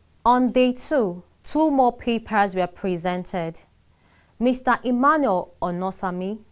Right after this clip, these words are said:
took participants through the dynamics of business taxation, covering the whole gamut of employee-related deductions and what he described as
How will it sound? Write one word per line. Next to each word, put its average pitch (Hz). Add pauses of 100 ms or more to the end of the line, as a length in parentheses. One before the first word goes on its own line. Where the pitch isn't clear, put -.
took -
participants 202
through -
the 208
dynamics 202
of 160
business 190
taxation, 165 (420)
covering 233
the 202
whole 196
gamut 180
of 170 (120)
employee-related 190
deductions 175 (280)
and 269
what 311
he 214
described 190
as 156